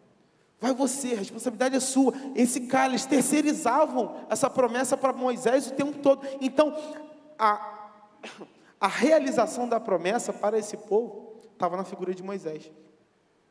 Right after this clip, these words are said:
Mas Moisés morre. E não acontece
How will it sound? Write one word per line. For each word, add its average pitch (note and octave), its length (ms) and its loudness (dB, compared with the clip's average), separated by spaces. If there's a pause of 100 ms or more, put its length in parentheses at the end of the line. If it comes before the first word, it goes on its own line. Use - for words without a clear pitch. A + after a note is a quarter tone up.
(580)
Mas F3+ 160 -2
Moisés F3+ 680 -4 (120)
morre. D#3+ 320 -6 (800)
E E3+ 60 -6
não F#3 220 -2
acontece F#3 720 -6